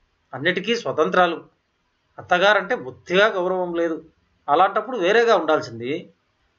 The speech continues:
మా మీద గౌరవం లేకపోయాక మా ఇంట్లో ఉండడం ఎందుకు?" అంటూ గట్టిగా అరిచేసరికి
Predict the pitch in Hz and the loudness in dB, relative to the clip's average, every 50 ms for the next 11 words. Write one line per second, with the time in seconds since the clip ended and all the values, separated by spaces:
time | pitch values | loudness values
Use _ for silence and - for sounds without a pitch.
0 | _ - 156 143 147 180 196 208 220 247 202 165 160 185 208 220 214 208 196 165 | _ -2 0 2 2 2 2 2 0 0 2 2 2 2 4 4 4 4 2 2
1 | 160 175 180 185 175 185 180 170 156 147 - 143 135 147 196 233 208 160 139 131 | 2 0 0 -2 -2 2 2 4 2 2 0 -2 0 0 0 0 -2 -4 -8 -4
2 | 123 123 151 180 185 180 214 214 208 208 208 220 214 214 208 220 220 254 277 311 | -2 -2 0 0 0 2 4 4 4 4 2 0 0 -2 -2 -4 -4 -4 -6 -8
3 | - _ _ _ _ _ _ _ _ _ _ _ _ _ _ - 220 220 220 208 | -10 _ _ _ _ _ _ _ _ _ _ _ _ _ _ -8 -8 -6 -6 -4
4 | 196 190 185 180 160 156 156 - 202 190 208 202 180 165 165 143 160 165 139 143 | -4 -4 -4 -2 -4 -4 -4 -6 -2 2 4 4 4 4 0 -2 -4 -4 -2 -2
5 | 156 143 139 208 185 160 151 160 180 | -4 -4 -4 -2 -2 -2 -2 -4 -6